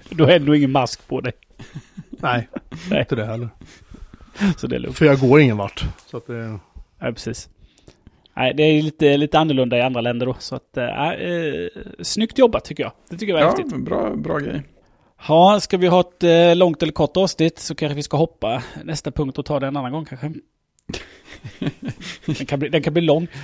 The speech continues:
Speaker 3: Ja, det är, det är intressant. Det är intressant.
Speaker 2: Nej, nej. Nej, nej, vi kör nu.
Speaker 3: Ja.
Speaker 1: Ja. Ja, jag började ju, eh, <clears throat> jag vet inte, jag har ju inte, jag har ju, alltså, skrivare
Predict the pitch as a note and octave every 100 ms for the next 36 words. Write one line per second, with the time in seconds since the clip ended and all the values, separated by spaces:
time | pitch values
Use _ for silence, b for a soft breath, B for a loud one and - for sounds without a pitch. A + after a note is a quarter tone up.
0 | C3 - - - F#4+ B3 - F#4+ E4+ -
1 | - - - F4 A#3 C#3+ - C3+ G3 F3
2 | A#2 - B2+ D#3 B2+ - F3 D#3 C3+ _
3 | _ - - - _ C#3 D3 - B B
4 | B B B - F3 F#3 G3+ G3+ G3+ G#3
5 | G3 G3 G3+ G3+ F#3+ - _ _ _ F#3+
6 | F3 - - - - E3 E3+ D#3 E3+ F#3
7 | F#3+ E3+ F#3 G3 F#3+ D#3 D#3 D#3 - -
8 | F3+ G3 D3 C3+ D#3